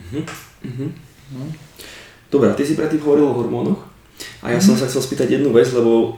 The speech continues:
Speaker 1: pár epizód dozadu sme tu mali teda Ninu,
Speaker 2: Mhm.
Speaker 1: čo je výživo-, výživová poradkyňa a riešili sme s ňou dosť aj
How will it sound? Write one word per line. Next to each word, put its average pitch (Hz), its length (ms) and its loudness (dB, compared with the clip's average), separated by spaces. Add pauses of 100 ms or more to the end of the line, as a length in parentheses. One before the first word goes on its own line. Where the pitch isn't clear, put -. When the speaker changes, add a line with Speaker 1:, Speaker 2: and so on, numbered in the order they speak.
(160)
Speaker 1:
pár 127 240 4
epizód 135 260 -2
dozadu 131 220 -2
sme 127 100 -2
tu 113 60 -4
mali 123 160 0
teda 117 160 -2
Ninu, 123 240 0 (320)
Speaker 2:
Mhm. 151 240 0 (540)
Speaker 1:
čo - 120 -10
je 113 100 2
výživo-, 120 500 0
výživová 123 760 0
poradkyňa 120 580 0
a 143 80 4
riešili 127 260 0
sme 127 120 -2
s 123 100 -6
ňou 123 140 0
dosť 120 240 2
aj 120 120 2